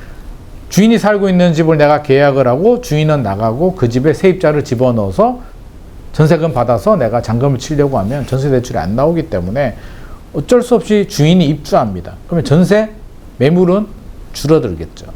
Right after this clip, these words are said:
거기에 하반기부터 입주 물량이 줄어듭니다. 이천이십육 년 되면 입주 물량 더 줄어듭니다. 결국 전세 시장은 수요는 좀 늘어날 수 있는데 매물은 줄어들고 입주 물량도 줄어들기 때문에 전세는 이제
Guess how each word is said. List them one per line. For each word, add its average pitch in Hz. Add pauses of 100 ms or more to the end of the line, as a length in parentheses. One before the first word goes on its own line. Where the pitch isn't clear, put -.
(300)
거기에 190
하반기부터 175
입주 135
물량이 131
줄어듭니다. 104 (380)
이천이십육 143
년 165
되면 147
입주 139
물량 131
더 104
줄어듭니다. 110 (560)
결국 185 (420)
전세 147
시장은 123 (360)
수요는 214
좀 175
늘어날 139
수 123
있는데 92 (640)
매물은 190
줄어들고 147 (160)
입주 170
물량도 131
줄어들기 117
때문에 92
전세는 131
이제 123